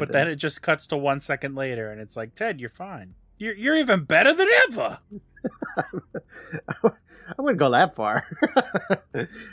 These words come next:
Speaker 2: We hear Liz's voiceover for some reason saying, "Oh my God, this is totally the last thing I wanted," especially since the doc said it was permanent.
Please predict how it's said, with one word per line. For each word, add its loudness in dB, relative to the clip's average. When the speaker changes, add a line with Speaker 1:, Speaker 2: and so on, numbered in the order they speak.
Speaker 2:
We 6
hear 4
Liz's 6
voiceover 4
for 0
some -2
reason -2
saying, 0
"Oh -4
my 0
God, 0
this -4
is -4
totally 0
the 0
last -2
thing -4
I -2
wanted," -4
especially 2
since -2
the -4
doc 0
said 0
it -4
was -16
permanent. -6